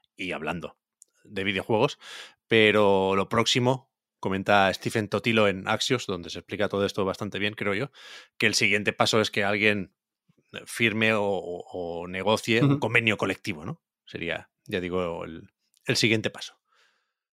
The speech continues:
Speaker 1: Y acabamos con ventas, porque ayer se nos dijo desde Deep Silver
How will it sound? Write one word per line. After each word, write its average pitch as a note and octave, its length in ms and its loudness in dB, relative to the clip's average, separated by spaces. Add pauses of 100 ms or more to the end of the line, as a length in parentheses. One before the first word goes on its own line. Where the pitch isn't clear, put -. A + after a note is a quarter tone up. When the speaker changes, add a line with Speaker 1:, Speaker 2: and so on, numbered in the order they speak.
(220)
Speaker 1:
Y A2 60 -10
acabamos A#2 360 0
con A2 300 2
ventas, D3 640 2 (160)
porque A2+ 580 2 (340)
ayer A2 500 2 (160)
se - 160 -6
nos F#2+ 200 -4
dijo - 340 0 (140)
desde F#2+ 400 -4
Deep A#2+ 200 -4
Silver F#2+ 420 0